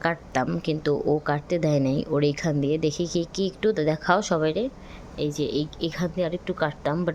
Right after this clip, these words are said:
ও কাটতে দেয় নাই। এখানে <laughs> ল্যাঞ্চাটার আমরা কাটিং করে কেটেছিলাম।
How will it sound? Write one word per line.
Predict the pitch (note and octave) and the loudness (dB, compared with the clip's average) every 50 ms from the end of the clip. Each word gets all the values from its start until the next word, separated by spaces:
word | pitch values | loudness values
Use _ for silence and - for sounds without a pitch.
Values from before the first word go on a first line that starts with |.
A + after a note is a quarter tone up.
| - | -2
ও | - D3+ - | -4 -6 -4
কাটতে | - D3+ D3 D3 - E3+ E3 | -4 -4 -4 -4 -4 -4 -2
দেয় | D#3 D#3+ D#3 D3+ | 0 0 0 0
নাই। | C#3 B2+ B2+ D#3 F#3 - - - - - - - - - - - - - - - - - - - - - | 0 0 -2 -2 -4 -6 -10 -16 -16 -16 -16 -16 -16 -16 -16 -16 -16 -16 -16 -16 -16 -16 -18 -12 -8 -8
এখানে | - - - - C#3+ - - - F3 | -6 -6 -6 -6 -6 -6 -4 -2 0
<laughs> | E3 | 0
ল্যাঞ্চাটার | D3 E3+ F3 D#3+ D3 E3+ D#3 D#3+ D#3+ E3 | 2 2 2 2 2 0 0 0 2 0
আমরা | F3 E3+ E3 E3 | 2 2 0 0
কাটিং | - - D#3+ D3+ - D#3 E3 D#3 | 0 -2 -4 -4 -4 -6 -4 -2
করে | - D#3+ D#3 D#3 | 0 0 0 -2
কেটেছিলাম। | D3+ D3+ C#3+ - D3+ - - C#3 C#3 D3 F#3 G#3+ | -2 -4 -4 -4 -4 -2 -2 -2 -2 -2 -2 -4